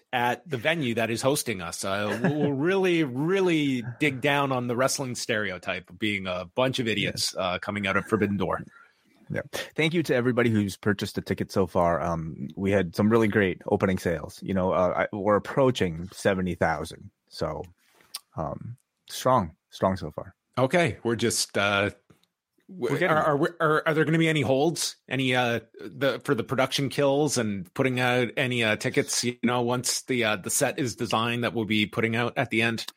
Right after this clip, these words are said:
Speaker 2: We're working on the ramp right now. We're, um, you know, building up the, the giant screens and everything. And we'll, uh, you know, stay tuned.
Speaker 1: No comps, no comps. We're gonna, uh, come support Post Wrestling. I'm looking forward to
Speaker 2: Mm-hmm.
Speaker 1: this.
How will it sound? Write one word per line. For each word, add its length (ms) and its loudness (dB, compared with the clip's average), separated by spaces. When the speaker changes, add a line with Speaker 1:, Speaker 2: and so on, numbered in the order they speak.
Speaker 2:
We're 160 0
working 320 2
on 140 0
the 80 2
ramp 280 2
right 200 2
now. 280 2
We're, 300 2
um, 400 -2
you 140 -6
know, 120 -2
building 320 0
up 120 -6
the, 220 2
the 120 -2
giant 360 0
screens 500 2
and 220 -6
everything. 500 0
And 180 -10
we'll, 140 -2
uh, 160 -4
you 200 -4
know, 160 -6
stay 220 0
tuned. 300 -10
Speaker 1:
No 160 2
comps, 640 2
no 140 4
comps. 520 -2
We're 160 -6
gonna, 260 -2
uh, 200 2
come 160 0
support 320 -2
Post 240 0
Wrestling. 400 -2
I'm 80 -4
looking 220 2
forward 300 2
to 40 0
Speaker 2:
Mm-hmm. 80 0
Speaker 1:
this. 220 -6